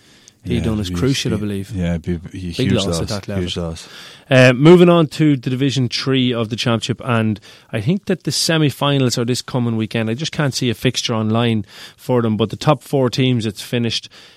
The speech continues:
Speaker 1: Uh, Den on top with five points, two wins and a draw.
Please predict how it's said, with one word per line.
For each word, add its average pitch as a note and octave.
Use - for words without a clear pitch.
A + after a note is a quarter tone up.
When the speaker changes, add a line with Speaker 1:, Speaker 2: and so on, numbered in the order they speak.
Speaker 1:
Uh, A2+
Den C3+
on A#2
top A#2
with G#2+
five A#2+
points, A2+
two C3
wins A#2
and B2
a -
draw. G#2+